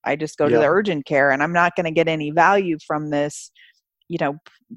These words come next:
Speaker 1: primary care centric plan." And so we said, "Well, okay, we want to have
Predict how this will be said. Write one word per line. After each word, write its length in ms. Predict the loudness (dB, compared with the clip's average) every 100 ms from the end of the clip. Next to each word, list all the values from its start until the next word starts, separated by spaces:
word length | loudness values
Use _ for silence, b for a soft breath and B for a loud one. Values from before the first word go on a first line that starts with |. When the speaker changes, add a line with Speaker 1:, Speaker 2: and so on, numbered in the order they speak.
| -8
Speaker 1:
primary 420 | -2 -2 -2 -4
care 220 | -2 -4
centric 400 | -2 -6 -6 -10 -10
plan." 440 | 0 2 4 2
And 160 | -2 -4
so 180 | -2 -2
we 100 | -2
said, 180 | -6 0
"Well, 320 | 4 4 2
okay, 520 | 2 0 2 0 -2 B B B _ _
we 200 | -6 -4
want 500 | -2 2 2 2 0 _ _ -4
to 100 | -2
have 540 | 0 0 2 4 2